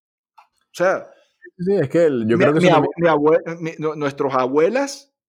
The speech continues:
Speaker 1: eran machistas, no, no hablemos de tías y tíos y, y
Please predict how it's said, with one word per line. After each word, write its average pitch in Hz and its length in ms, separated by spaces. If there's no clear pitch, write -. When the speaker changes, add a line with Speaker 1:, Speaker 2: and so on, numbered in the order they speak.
Speaker 1:
eran 165 280
machistas, 156 600
no, 139 240
no 135 140
hablemos 151 320
de 123 120
tías 160 440
y 120 100
tíos 156 460
y, 113 480
y 110 60